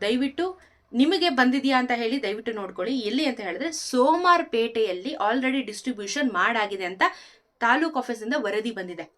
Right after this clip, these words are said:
ಏನು ಅಂತ ಹೇಳ್ತೀನಿ ನೋಡಿ. ಸೋಮವಾರಪೇಟೆ ತಾಲೂಕು ಕಚೇರಿಯ ಪಡಿತರ ಚೀಟಿ ಪಡೆಯುವುದೇ ಇದ್ದವರ ಕುಟುಂಬಗಳಿಗೆ ಪಡಿತರ ಚೀಟಿಯನ್ನು ವಿತರಣೆ ಮಾಡಲಾಗಿದೆ. ಯಾರೆಲ್ಲ ಅಪ್ಲಿಕೇಶನ್ ಹಾಕಿದ್ರಿ, ಕಾರ್ಡ್ ಇಸ್ಕೊಂಡಿಲ್ಲ ಅಂತವ್ರಿಗೆ ಇವಾಗ ಡಿಸ್ಟ್ರಿಬ್ಯೂಷನ್ ಮಾಡಿದೀವಿ ಸೋಮವಾರಪೇಟೆಯಲ್ಲಿ ಅಂತ ಹೇಳ್ತಾ ಇದ್ದಾರೆ.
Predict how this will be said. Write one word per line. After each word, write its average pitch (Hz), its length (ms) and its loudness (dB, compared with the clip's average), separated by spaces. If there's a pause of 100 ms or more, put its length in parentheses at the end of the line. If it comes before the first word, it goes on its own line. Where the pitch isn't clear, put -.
(120)
ಏನು 285 220 2
ಅಂತ 254 140 0
ಹೇಳ್ತೀನಿ 196 400 -6
ನೋಡಿ. 262 340 -2 (920)
ಸೋಮವಾರಪೇಟೆ 311 760 2
ತಾಲೂಕು 262 800 2 (260)
ಕಚೇರಿಯ 302 640 4
ಪಡಿತರ 330 420 2 (120)
ಚೀಟಿ 302 220 0
ಪಡೆಯುವುದೇ 254 540 2
ಇದ್ದವರ 240 520 2
ಕುಟುಂಬಗಳಿಗೆ 311 840 2
ಪಡಿತರ 320 460 0
ಚೀಟಿಯನ್ನು 269 520 0
ವಿತರಣೆ 262 400 0
ಮಾಡಲಾಗಿದೆ. 185 960 -4
ಯಾರೆಲ್ಲ 269 400 6
ಅಪ್ಲಿಕೇಶನ್ 277 600 2
ಹಾಕಿದ್ರಿ, 247 480 4
ಕಾರ್ಡ್ 240 300 6
ಇಸ್ಕೊಂಡಿಲ್ಲ 269 500 2
ಅಂತವ್ರಿಗೆ 233 480 2
ಇವಾಗ 220 220 -2
ಡಿಸ್ಟ್ರಿಬ್ಯೂಷನ್ 247 600 -2
ಮಾಡಿದೀವಿ 226 460 0
ಸೋಮವಾರಪೇಟೆಯಲ್ಲಿ 214 720 -2
ಅಂತ 254 160 -2
ಹೇಳ್ತಾ 214 280 0
ಇದ್ದಾರೆ. - 540 0